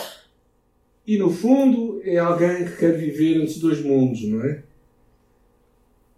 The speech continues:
Mas o que acontece é que assuntos espirituais e eternos tornam-se secundários. Faça algo que dizemos precisar mais. Porque será que temos tempo para tudo, menos tempo para passar tempo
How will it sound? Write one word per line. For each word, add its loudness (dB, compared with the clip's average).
Mas 2
o -4
que 0
acontece 4
é 4
que 2
assuntos -2
espirituais 0
e -4
eternos 2
tornam-se 0
secundários. -6
Faça 0
algo 4
que -2
dizemos 2
precisar -2
mais. -10
Porque -8
será 4
que -4
temos 0
tempo 0
para 2
tudo, -4
menos -6
tempo -6
para -2
passar -6
tempo -6